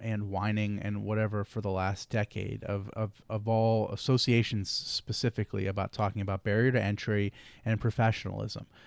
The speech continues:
But let me tell you, if those words would have been heeded and that would have been the number one priority, um, we, we wouldn't be in a situation in, that is life and death,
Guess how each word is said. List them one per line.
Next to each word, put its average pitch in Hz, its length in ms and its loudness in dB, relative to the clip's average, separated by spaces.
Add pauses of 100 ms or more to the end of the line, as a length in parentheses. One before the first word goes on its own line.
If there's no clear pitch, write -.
(220)
But 110 320 0
let 131 160 6
me 143 80 8
tell 180 240 6
you, 113 140 6
if 104 120 0
those 120 260 2
words 127 440 2
would 113 140 4
have 117 120 2
been 110 380 2 (180)
heeded 110 640 0
and 107 300 2
that 110 300 4
would 123 180 4
have 110 160 4
been 104 320 2
the 113 140 6
number 117 400 4
one 110 280 2
priority, 110 680 0 (440)
um, 110 360 2
we, 131 460 0
we 127 160 2
wouldn't 135 400 2
be 131 160 6
in 127 80 6
a 117 80 4
situation 110 840 0
in, 113 180 -2
that 117 200 2
is 107 220 -2
life 120 580 4
and 123 340 2
death, - 460 0